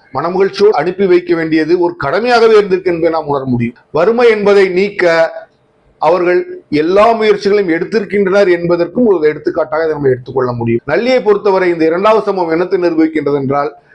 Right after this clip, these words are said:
நல்லி மட்டுமில்லை, அவன் மனைவியும் அவனை சார்ந்தவர்கள் அனைவருமே வறியவர்களுக்கு ஈந்திருக்கின்றனர், வள்ளல் தன்மை உடையவர்களாக இருந்திருக்கின்றனர் என்பதையே இந்த சம்பவம் நமக்கு நினைவூட்டுகின்றது. இதுதான்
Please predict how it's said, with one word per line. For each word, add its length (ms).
நல்லி 240
மட்டுமில்லை, 640
அவன் 200
மனைவியும் 440
அவனை 220
சார்ந்தவர்கள் 640
அனைவருமே 680
வறியவர்களுக்கு 840
ஈந்திருக்கின்றனர், 840
வள்ளல் 300
தன்மை 220
உடையவர்களாக 500
இருந்திருக்கின்றனர் 640
என்பதையே 440
இந்த 200
சம்பவம் 360
நமக்கு 220
நினைவூட்டுகின்றது. 680
இதுதான் 460